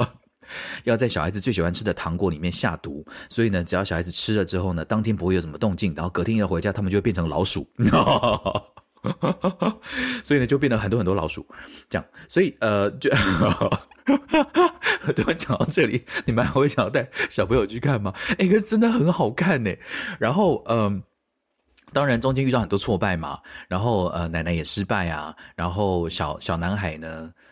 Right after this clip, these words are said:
呃，也被糖-，就是小男孩也被女巫发现，就，就变成老鼠。所以 Bruno 跟那个男主角的小，小男孩两只都变成老鼠，所以他们要用老鼠的身份呢，<laughs> 再去挑战女巫。那后来呢，他就成功的把那个毒药，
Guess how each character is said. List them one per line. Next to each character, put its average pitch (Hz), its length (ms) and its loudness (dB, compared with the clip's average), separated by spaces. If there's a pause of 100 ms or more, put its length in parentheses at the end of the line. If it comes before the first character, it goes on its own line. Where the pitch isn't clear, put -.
(200)
呃， 78 380 -8
也 95 140 -4
被 90 460 0 (200)
糖-， - 240 -4 (120)
就 123 100 -2
是 113 160 -4
小 90 120 0
男 101 100 0
孩 104 100 2
也 85 140 -2
被 104 80 0
女 90 100 -2
巫 90 140 -2
发 90 180 -2
现， 90 180 -2
就， 113 140 -4
就 120 160 -2
变 123 160 0
成 90 160 0
老 82 220 -2
鼠。 - 240 -4
所 - 120 -2
以 104 60 0
Bruno 117 400 2
跟 113 160 0
那 113 80 0
个 104 80 2
男 85 180 0
主 98 160 -2
角 92 200 -2
的 78 40 -10
小， 73 280 -6
小 82 160 -4
男 82 120 -4
孩 92 80 -2
两 85 220 -2
只 110 140 -6
都 117 80 0
变 110 120 -2
成 85 80 -2
老 80 160 -4
鼠， 80 220 -6 (380)
所 135 100 0
以 - 20 4
他 143 120 0
们 135 100 0
要 131 140 2
用 120 100 2
老 95 160 2
鼠 - 180 -6
的 85 60 -2
身 101 220 -2
份 104 200 0
呢， 78 240 -10
<laughs> 101 640 0 (680)
再 127 100 -2
去 131 100 -2
挑 85 200 -4
战 101 180 2
女 73 140 -4
巫。 87 260 -2
那 120 100 0
后 139 120 0
来 95 120 2
呢， 95 240 0 (240)
他 113 120 -2
就 117 100 0
成 98 180 -2
功 104 160 0
的 101 100 2
把 71 380 -6 (280)
那 117 100 -2
个 101 80 -2
毒 85 180 -2
药， 90 220 0